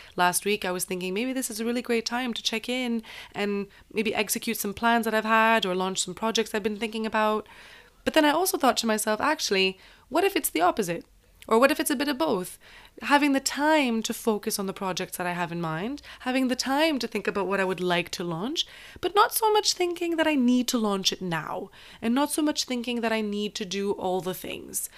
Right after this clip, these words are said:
and that now is my chance to make things happen in the ways that I was not able before.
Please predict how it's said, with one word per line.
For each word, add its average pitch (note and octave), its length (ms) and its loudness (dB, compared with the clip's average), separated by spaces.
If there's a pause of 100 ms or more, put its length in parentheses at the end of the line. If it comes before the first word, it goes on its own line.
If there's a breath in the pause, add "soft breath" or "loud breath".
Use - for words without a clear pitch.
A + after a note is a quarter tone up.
(140 loud breath)
and G3 160 0
that F#3 100 -2
now G3 380 6
is F#3+ 160 0
my F#3 220 0
chance F3 400 -2
to F#3+ 120 -6
make E3+ 200 -4
things F3 340 -4 (480 loud breath)
happen F#3 400 0
in F3+ 100 -2
the F3 80 0
ways F3 340 -2
that F3 140 0
I F3 40 -2
was E3 160 -6
not F3 180 -6
able E3+ 180 -4
before. D#3+ 460 -6